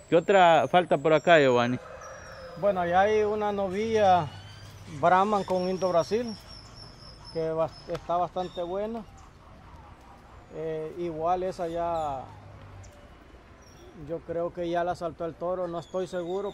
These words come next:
Speaker 2: pero sí, eh, nos dijeron los muchachos que anduvo con toro, pero no estamos seguros si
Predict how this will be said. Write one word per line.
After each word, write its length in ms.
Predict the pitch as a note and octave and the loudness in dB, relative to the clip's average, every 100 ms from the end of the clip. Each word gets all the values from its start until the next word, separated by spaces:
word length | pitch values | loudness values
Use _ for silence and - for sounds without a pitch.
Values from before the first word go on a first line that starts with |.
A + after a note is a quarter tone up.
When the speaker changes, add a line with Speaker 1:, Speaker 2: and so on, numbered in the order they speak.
| - | -10
Speaker 2:
pero 200 | D#3 C#3+ | -12 -12
sí, 120 | E3+ | -12
eh, 420 | F3 E3 D3 C#3 C3 C3 - D3 D3 | -10 -8 -8 -10 -12 -18 -18 -14 -12
nos 160 | D3 | -10
dijeron 320 | C#3+ D3 D#3+ | -10 -10 -8
los 100 | E3 | -8
muchachos 420 | E3 D#3+ E3+ D#3 D#3 | -10 -10 -10 -10 -12
que 80 | |
anduvo 260 | D#3+ D#3 D#3+ | -12 -10 -10
con 120 | D#3+ | -12
toro, 280 | D3 D#3+ E3+ | -12 -12 -12
pero 200 | D#3 D3 | -12 -12
no 120 | D3 D3 | -12 -14
estamos 340 | - D3+ D3+ | -14 -10 -8
seguros 360 | D3 C#3+ D3+ | -4 -4 -6
si 120 | D3 | -10